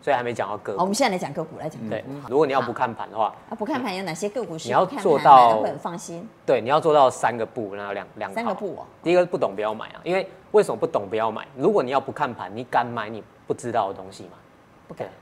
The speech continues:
Speaker 1: 对，对，所以你要了解，你才不会慌嘛。所以如果你要报，你要是好公司，你要报，首先你要知道它是好公司。
Speaker 2: 哎，你要知道它到底在做什么的。
Speaker 1: 对，现在很多人买玉山金，但是我问你，玉山金的成长动能，它是哪里做得很好？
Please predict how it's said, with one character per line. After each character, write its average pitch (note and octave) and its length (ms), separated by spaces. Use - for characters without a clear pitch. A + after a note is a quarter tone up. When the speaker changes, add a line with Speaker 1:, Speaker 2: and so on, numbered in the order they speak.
Speaker 1:
对， C#3 160
对， - 80
所 E3 140
以 G3 220
你 B2 100
要 D#3+ 120
了 C3+ 240
解， A#2 240
你 G#2 80
才 A#2 140
不 A#2+ 60
会 C3 80
慌 G#2+ 300
嘛。 G#2+ 120
所 F#3+ 100
以 G3 60
如 F3+ 100
果 E3+ 80
你 G#2+ 120
要 A2+ 100
报， G2 360
你 G#2+ 60
要 A2+ 80
是 C3+ 80
好 B2+ 160
公 B2+ 200
司， A#2+ 120
你 G#2+ 80
要 G#2+ 80
报， G#2 180
首 A#2 220
先 C#3+ 300
你 A#2 80
要 B2 100
知 A2+ 100
道 A#2+ 80
它 A2+ 120
是 A2+ 80
好 G#2+ 100
公 F#2+ 220
司。 G2+ 160
Speaker 2:
哎， A3 80
你 A#3 140
要 F#3+ 100
知 A#3+ 120
道 A#3 120
它 B3+ 80
到 C4+ 100
底 G#3+ 80
在 F3+ 140
做 D4 180
什 - 160
么 - 60
的。 - 60
Speaker 1:
对， D#3 280
现 G#3+ 140
在 G#3 60
很 C3 140
多 C#3 140
人 B2 80
买 G#2+ 160
玉 A#2 100
山 G#2+ 240
金， G2+ 140
但 D#3 140
是 E3 80
我 A#2+ 60
问 B2+ 160
你， G#2+ 60
玉 B2 140
山 B2+ 200
金 A#2+ 120
的 G#2+ 80
成 G#2 200
长 G#2+ 120
动 G#2 160
能， G#2+ 160
它 C#3 160
是 D#3 120
哪 A#2+ 180
里 A#2 100
做 A#2+ 160
得 A2 80
很 F#2+ 140
好？ G2+ 140